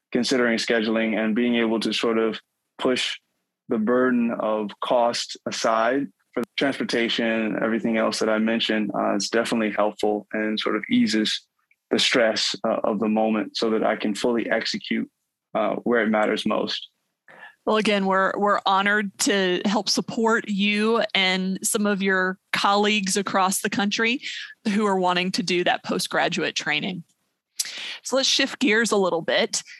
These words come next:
Speaker 2: What are some pieces of advice, maybe three pieces of advice that you would have for pharmacy students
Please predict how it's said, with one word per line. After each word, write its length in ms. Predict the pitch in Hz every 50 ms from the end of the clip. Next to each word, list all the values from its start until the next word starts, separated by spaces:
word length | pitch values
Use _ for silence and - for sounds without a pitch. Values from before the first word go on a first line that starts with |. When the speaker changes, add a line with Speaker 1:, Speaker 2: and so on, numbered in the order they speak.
| - - - - - _ _ -
Speaker 2:
What 280 | 208 202 202 233 311
are 440 | 440 466 453 440 440 440 453 453 - - _ _ _ _ _ _ _ _ _ _ _ _ _ - 277
some 200 | - - 302 262
pieces 380 | - - - 285 - 302 247
of 80 | 262 214
advice, 340 | 190 208 208 196 208 - -
maybe 220 | 202 220 214 226
three 260 | 202 - 208 208 220
pieces 380 | 226 - - 240 226 - - 202
of 100 | 220 190
advice 540 | 202 190 175 190 180 180 175 175 190 - -
that 160 | - 214 196
you 100 | 214 214
would 80 | 214 208
have 260 | 208 202 202 208 208
for 140 | - 220 208
pharmacy 480 | - - 190 196 196 202 220 - 208
students 640 | 196 - - - 202 196 190 185 180 196 - - -